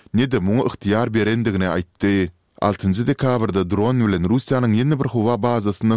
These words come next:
hüjüm edildi. Mundan bir gün öň Russiýa dronlar bilen iki howa bazasyna zarba urulandygyny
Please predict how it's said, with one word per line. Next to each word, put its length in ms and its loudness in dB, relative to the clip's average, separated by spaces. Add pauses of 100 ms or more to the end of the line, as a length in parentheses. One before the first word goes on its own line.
hüjüm 220 0
edildi. 600 0 (220)
Mundan 420 2
bir 80 0
gün 200 0
öň 180 0 (260)
Russiýa 540 0
dronlar 500 2
bilen 200 0
iki 220 -6
howa 360 0
bazasyna 640 0
zarba 320 0
urulandygyny 680 0